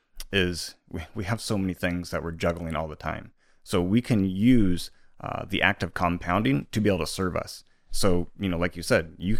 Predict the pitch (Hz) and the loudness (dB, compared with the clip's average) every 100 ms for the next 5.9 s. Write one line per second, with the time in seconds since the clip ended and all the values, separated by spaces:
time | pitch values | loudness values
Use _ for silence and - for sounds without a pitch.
0 | - - 107 110 101 92 95 90 - 95 | 4 2 2 2 2 2 0 -2 -4 -4
1 | - 82 90 90 85 - 85 - - 90 | -4 -8 -6 -4 -4 -4 -6 -6 -10 -8
2 | 82 92 85 80 78 80 _ _ - 98 | -2 -2 -2 -8 -8 -10 _ _ -4 0
3 | 90 - 78 78 82 - _ _ 104 80 | 0 -4 -10 -10 -10 -16 _ _ -4 0
4 | 110 120 101 87 71 85 85 80 95 85 | 0 0 -2 -2 -2 -2 -4 -2 -4 -4
5 | 82 78 76 87 87 - - 82 | -6 -10 -10 -10 -10 -16 -14 -16